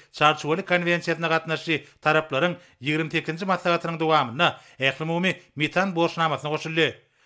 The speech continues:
Munuň özi Türkmenistanyň howanyň üýtgemegine garşy göreşmegi döwlet siýasatynyň ileri tutulýan ugry höküminde kesgitleýändiginiň ýene-de bir subutnamasy boldy.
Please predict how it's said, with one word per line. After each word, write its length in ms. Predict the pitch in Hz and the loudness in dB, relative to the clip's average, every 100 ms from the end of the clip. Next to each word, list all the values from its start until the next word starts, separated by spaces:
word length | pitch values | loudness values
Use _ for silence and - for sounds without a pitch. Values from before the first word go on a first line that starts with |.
| _ | _
Munuň 180 | 131 147 165 | -6 0 0
özi 240 | 160 151 - _ | 2 0 -2 _
Türkmenistanyň 680 | 135 139 151 143 165 165 151 - - | -8 -4 -8 0 0 2 -2 -12 -2
howanyň 400 | 143 156 202 185 | 2 4 2 -4
üýtgemegine 480 | 180 185 175 175 170 | -4 -2 0 0 2
garşy 220 | 165 165 | 0 0
göreşmegi 460 | 165 160 165 156 139 - _ | -2 -2 -4 -2 -2 -6 _
döwlet 260 | 131 156 202 | -6 -4 -4
siýasatynyň 440 | 185 180 175 175 165 - - | 0 0 2 -2 -4 -6 -10
ileri 200 | 139 165 | -2 -2
tutulýan 360 | - 175 175 170 | -2 0 0 0
ugry 220 | 160 165 | -2 -2
höküminde 420 | 160 165 160 147 - _ | -2 -8 -4 -6 -6 _
kesgitleýändiginiň 960 | - 170 165 160 135 135 170 160 156 131 - _ | -2 -2 -2 -8 -2 0 0 0 -4 -8 -14 _
ýene-de 360 | 110 185 180 170 | -4 -2 0 2
bir 100 | 156 - _ | 0 -2 _
subutnamasy 540 | 170 170 170 156 131 147 | 0 0 0 -2 0 -2
boldy. 280 | 156 160 | 0 2